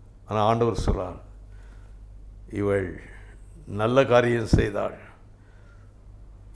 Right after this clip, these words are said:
என்னை அடக்கம் பண்ணுவதற்கு முந்தி கொண்டாள், தைலம்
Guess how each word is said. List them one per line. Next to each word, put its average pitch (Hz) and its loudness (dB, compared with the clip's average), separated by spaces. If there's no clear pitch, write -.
என்னை 127 6
அடக்கம் 180 12
பண்ணுவதற்கு 175 10
முந்தி 202 8
கொண்டாள், 190 12
தைலம் 175 12